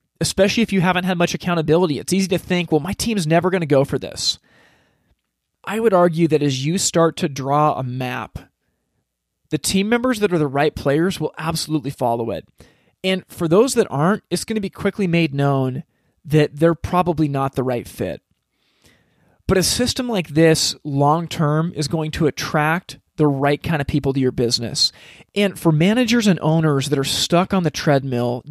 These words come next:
day after day after day, creating a system like this is an example of how you do hard work up front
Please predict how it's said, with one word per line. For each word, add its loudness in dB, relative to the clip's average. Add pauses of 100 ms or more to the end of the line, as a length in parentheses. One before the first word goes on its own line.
day 2
after -4
day -2
after -4
day, -4 (600)
creating 0
a 2
system 0
like -2
this 0 (240)
is 2
an 0
example 2
of -10
how 2
you 0
do 0
hard 0
work 0
up -2
front -4